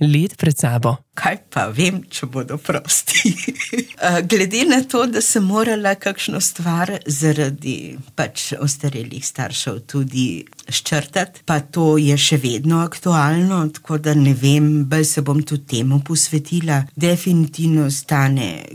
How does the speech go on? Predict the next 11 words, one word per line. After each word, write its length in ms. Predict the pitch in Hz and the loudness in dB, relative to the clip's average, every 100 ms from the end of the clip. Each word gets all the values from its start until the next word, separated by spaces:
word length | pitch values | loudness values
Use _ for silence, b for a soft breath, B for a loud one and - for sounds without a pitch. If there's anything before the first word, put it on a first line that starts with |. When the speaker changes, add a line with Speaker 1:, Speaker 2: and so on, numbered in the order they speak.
| - | -2
Speaker 2:
glasba, 540 | 143 143 147 - 143 | 0 2 0 -2 -2
petje, 600 | 139 123 131 - 147 143 139 | -2 -6 -6 -2 0 0 -2
definitivno 880 | 139 147 151 160 156 151 156 147 139 | 0 -2 0 0 -2 -2 0 2 2
ostane 400 | - 139 135 127 | 0 0 0 -2
likovna 400 | 156 151 160 156 | -4 -2 2 2
dejavnost, 800 | 151 143 139 139 139 139 139 - | 2 2 4 4 2 2 0 -4
ker 240 | - 139 110 | -10 -10 -6
me 180 | 127 139 | -4 -2
pritegne. 720 | 143 143 139 147 139 147 139 139 139 | -4 -10 -4 -2 -2 0 0 0 4
Morda 500 | 147 139 139 165 180 | 4 4 0 2 2
nekoč 640 | 160 143 160 151 147 - | 2 0 2 2 2 -4